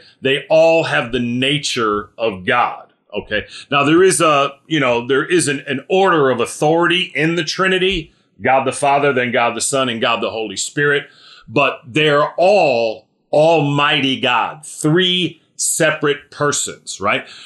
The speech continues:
God is so profound in his being, he expresses himself in three separate individual persons,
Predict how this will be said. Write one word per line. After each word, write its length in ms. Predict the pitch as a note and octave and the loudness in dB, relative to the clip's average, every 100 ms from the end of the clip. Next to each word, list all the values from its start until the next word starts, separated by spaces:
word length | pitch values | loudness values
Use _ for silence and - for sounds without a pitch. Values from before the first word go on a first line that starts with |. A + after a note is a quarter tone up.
| - - | -16 -2
God 260 | D3 F3 E3 | 0 2 2
is 140 | D#3+ | 0
so 240 | - F#3+ | 0 -2
profound 800 | F#3 - F3 - F3+ F3 F3+ F3+ | -2 -2 -2 -2 -2 2 2 2
in 80 | D#3+ | 0
his 140 | D3 G#2+ | 0 -2
being, 840 | F#2 - F#3+ E3 A2+ G2+ G2+ G2+ _ _ _ _ _ _ | -6 -2 0 0 -2 -4 -6 -10 _ _ _ _ _ _
he 240 | - E3+ | -2 0
expresses 720 | D3 - - - G3 - C#3 A#2 | 0 -4 -6 0 2 0 -4 -4
himself 680 | B2 - C3 A#2+ A2+ - _ _ _ - | -4 -2 0 2 0 -6 _ _ _ -4
in 180 | D3 B2+ | -2 -2
three 840 | - F3+ G3 G3 G3 F#3+ D3+ _ _ _ _ | -4 -2 0 0 0 -2 -6 _ _ _ _
separate 720 | - - F3+ F3 F3 F3+ D#3+ - _ _ F3 | -10 -2 0 0 2 -2 -2 -10 _ _ -2
individual 760 | D#3+ D3+ C#3 E3 D3+ C#3 C#3 | 0 2 0 0 0 0 -2
persons, 840 | - E3+ - G#2 G2+ G2+ - - | 0 -2 -2 -4 -6 -8 -10 -12